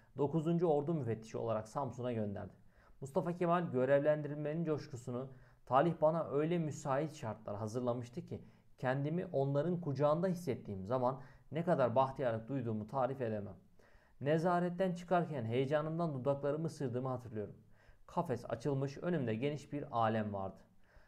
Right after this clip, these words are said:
Kanatlarını çırparak vurmaya hazırlanan bir kuş gibiydim." sözleri ile ifade etmiştir. Buna göre hangilerine ulaşılama-, hangisine ulaşılamaz dedi. Azınlıklar Türk halkını ve toprak bütünlüğünü tehdit eder hale gelmiştir. Bakın,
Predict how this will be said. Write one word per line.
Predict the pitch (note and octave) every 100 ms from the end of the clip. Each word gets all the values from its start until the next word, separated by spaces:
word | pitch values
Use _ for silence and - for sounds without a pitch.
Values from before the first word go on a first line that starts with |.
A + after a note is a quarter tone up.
| _
Kanatlarını | - F#3 F#3+ F#3 F#3 F3+
çırparak | F3 E3+ E3 C#3+ C#3
vurmaya | C#3+ C#3 B2+
hazırlanan | C3 C3+ C3+ C3 B2+
bir | C3+ C3+
kuş | E3+ -
gibiydim." | C3 A2+ A2 G2+ F#2
sözleri | - C3 A2+ B2 C#3+
ile | C3 A2+ C3 - -
ifade | A2+ A#2+ G2+ A2+ A2
etmiştir. | - G2+ - - - _ _ _ _ _ _ _ _ - - -
Buna | D3+ E3
göre | A#2+ A2 C3 -
hangilerine | - F3+ B2 G#2+ G2+
ulaşılama-, | G#2+ C3 - C#3+ D3 C#3
hangisine | D#3+ E3+ - A#2
ulaşılamaz | G#2+ A#2+ - D3 D3 C3
dedi. | C3+ C3+ C#3 - - - - -
Azınlıklar | C#3 E3 F3 F3 F3 F3
Türk | F3+ F3
halkını | D#3 D#3 C#3+ C#3+
ve | C#3
toprak | C#3+ C#3+ D#3 -
bütünlüğünü | C3 C#3 B2 A2+
tehdit | C3 B2+ C#3
eder | - B2 C3+
hale | C#3 A#2 G#2+
gelmiştir. | G#2 B2 C3+ A#2 C3+ B2
Bakın, | B2 C3+